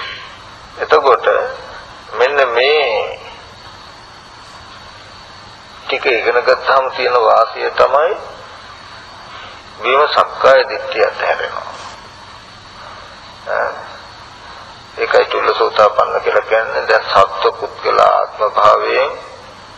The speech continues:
කටයුතු කරන අපිට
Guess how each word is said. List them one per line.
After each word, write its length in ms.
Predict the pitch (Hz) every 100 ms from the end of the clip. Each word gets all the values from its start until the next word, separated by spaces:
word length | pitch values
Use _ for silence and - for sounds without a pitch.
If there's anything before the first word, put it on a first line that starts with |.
| - - - - - - - - - - - - - - -
කටයුතු 480 | - 104 113 110 113
කරන 260 | 107 110 113
අපිට 440 | 101 - 107 -